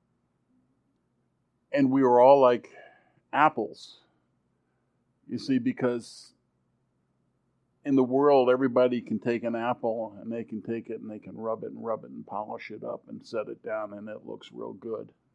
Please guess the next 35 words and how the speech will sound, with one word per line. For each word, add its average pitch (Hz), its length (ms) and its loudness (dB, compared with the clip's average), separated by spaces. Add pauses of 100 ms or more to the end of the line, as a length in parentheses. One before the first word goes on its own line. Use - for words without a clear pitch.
(2250)
And 117 160 -4
we 123 100 -2
have 113 160 0
all 113 220 0
done 107 220 -6
that 110 200 -4
with 101 220 -12
our 110 180 -6
own 107 220 -10
lives. 107 580 -12 (1000)
We 123 120 -4
have 123 160 0
taken 113 380 -2
areas 113 580 -6
that 110 180 -8
we 110 380 -10 (2000)
think 123 220 -6
sh-, - 160 -14 (400)
would 113 220 -8
impress 110 440 -6
people, 110 440 -6
and 107 80 -8
we 110 100 -8
polish 107 460 -4
them 101 160 -8
up 107 180 -8
and 104 100 -10
we 104 140 -8
set 107 240 -2
them 104 160 -4
out 104 180 -6
before 101 380 -2
people. 101 460 -4
And 104 100 -8
we, 110 180 -6